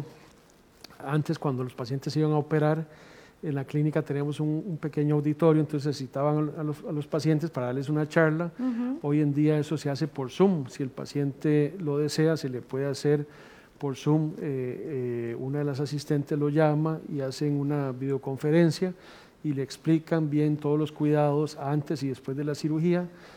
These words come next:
Speaker 1: Eh, y tiene, si tiene alguna duda, eso se puede manejar de,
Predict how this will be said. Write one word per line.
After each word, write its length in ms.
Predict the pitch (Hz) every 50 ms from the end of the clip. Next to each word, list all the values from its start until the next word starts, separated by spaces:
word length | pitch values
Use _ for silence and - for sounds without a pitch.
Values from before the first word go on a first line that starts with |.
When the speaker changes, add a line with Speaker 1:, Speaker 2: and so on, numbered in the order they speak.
| - - - - - -
Speaker 1:
Eh, 360 | 160 143 139 139 135 135 160
y 60 | 151 131
tiene, 260 | - 143 135 143 135
si 100 | - 135
tiene 220 | 123 139 135 147
alguna 300 | 147 135 135 147 151 147
duda, 440 | 139 135 139 143 151 147 147 143 139 135
eso 200 | 139 123 139 147
se 120 | 127 135
puede 580 | 127 - - 135 135 135 139 139 139 135 131 -
manejar 640 | 170 123 120 120 123 113 107 120 131 135 135 143 139
de, 100 | 131 -